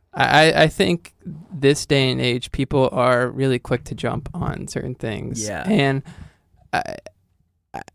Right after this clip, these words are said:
Speaker 1: I don't know how to say this without sounding
Speaker 2: Racist?
Speaker 1: No, not racist, but it's just like, if something offends you, maybe don't go,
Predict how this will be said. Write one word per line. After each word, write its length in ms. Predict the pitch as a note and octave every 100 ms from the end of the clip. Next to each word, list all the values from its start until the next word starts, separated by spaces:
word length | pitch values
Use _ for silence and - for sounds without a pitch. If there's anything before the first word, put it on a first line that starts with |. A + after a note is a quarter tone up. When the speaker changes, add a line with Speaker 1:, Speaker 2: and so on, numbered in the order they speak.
| - - - - - _ _ _ _
Speaker 1:
I 60 | D3
don't 120 | D#3
know 100 | E3
how 100 | E3
to 80 | D3+
say 260 | - C3+
this 240 | C3 B2+ -
without 440 | C3 B2+ B2+ B2 - - - - _ _ _ _ _ _ _ _ _ _ -
sounding 760 | - C3 C3 B2 A#2 A#2 C#3+ _ _ _ _ _ _ _ _ _
Speaker 2:
Racist? 760 | A#2+ A#2+ B2 B2+ - D3 D3+ -
Speaker 1:
No, 320 | B3+ C4 B3+
not 240 | A#3+ C#4+ G#3+
racist, 560 | E3 G#3 A#3 A3 G3+ -
but 120 | G3+
it's 260 | G3 -
just 260 | - G#3 G3
like, 460 | G#3+ G3 F3 - - - _ _ - _ _ _ -
if 160 | E3
something 680 | - - F#3+ G3 A3 G#3+ G#3 -
offends 580 | D3 - C#3+ D3 D#3+
you, 500 | E3 E3+ E3+ E3+ E3+ - _ _ _ _ _ _ _
maybe 480 | D3 D3+ D#3+ E3 F3
don't 540 | D3+ D#3+ D#3 - D3+
go, 840 | D3+ C#3+ D3 C#3+ C#3+ C#3 C3+ C#3